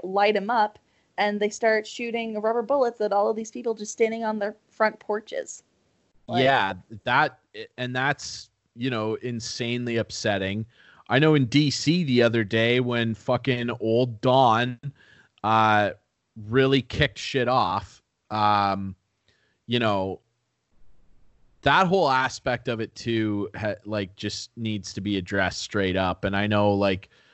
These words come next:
Speaker 2: on one of the news programs in the States, I think it was the governor of Illinois, who, and, and again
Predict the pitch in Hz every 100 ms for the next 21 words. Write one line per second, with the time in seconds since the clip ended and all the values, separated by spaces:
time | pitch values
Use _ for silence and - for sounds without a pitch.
0 | _ - 107 107 107 104 98 101 101 101
1 | - - 104 101 101 98 95 95 92 -
2 | 101 95 95 - - - - _ _ -
3 | 104 110 120 110 110 92 104 107 104 104
4 | 101 90 110 107 101 98 95 98 98 98
5 | 98 _ _ _ _ _ 110 104 101 -
6 | 107 101 101 110 104 95 98 98 95 90